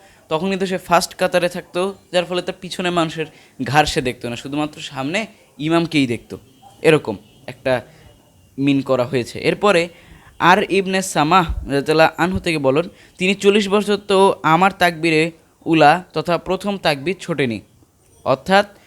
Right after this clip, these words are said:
শুধুমাত্র সেই দিন ছাড়া যেদিন আমার মায়ের ইন্তিকাল হয়েছিল। অতএব কখনোই মসজিদে জামাতে শরিক হতে অপারগ হলে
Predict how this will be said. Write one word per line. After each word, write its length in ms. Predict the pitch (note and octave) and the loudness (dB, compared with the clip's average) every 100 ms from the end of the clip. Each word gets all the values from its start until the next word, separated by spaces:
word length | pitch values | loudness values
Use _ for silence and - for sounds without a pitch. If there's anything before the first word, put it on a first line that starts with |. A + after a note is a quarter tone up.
| - | -6
শুধুমাত্র 420 | F3+ F3 G3+ G#3 | -2 2 0 -2
সেই 240 | - F#3+ F3+ | 0 2 2
দিন 160 | G3 | 0
ছাড়া 340 | F#3 D#3+ D3+ D3+ | -2 0 0 0
যেদিন 300 | D3+ D#3+ D#3 | 0 0 2
আমার 200 | D#3+ D3+ | 0 0
মায়ের 220 | C#3+ C#3+ | 0 0
ইন্তিকাল 400 | C#3 C3+ C#3 C#3 | -2 -4 -2 -2
হয়েছিল। 360 | C3+ A#2+ B2+ | -2 -4 -6
অতএব 420 | G2+ C#3 D3+ D#3+ A#2+ - - - | -2 -2 0 0 0 -6 -18 2
কখনোই 360 | D#3 D#3+ F#3+ F3 | 2 4 0 2
মসজিদে 600 | D#3 D3+ C3+ D#3 F3 G3 E3+ - B2+ | 0 0 0 0 0 -2 -10 -14 2
জামাতে 400 | C#3 D3 E3 F3 | 2 4 0 -4
শরিক 360 | - D3+ C#3+ | -2 -2 -2
হতে 260 | C#3+ D3 C3+ | -4 -2 -2
অপারগ 460 | D#3 D#3+ F3+ E3 | -2 2 2 2
হলে 240 | C3+ C3 | 0 0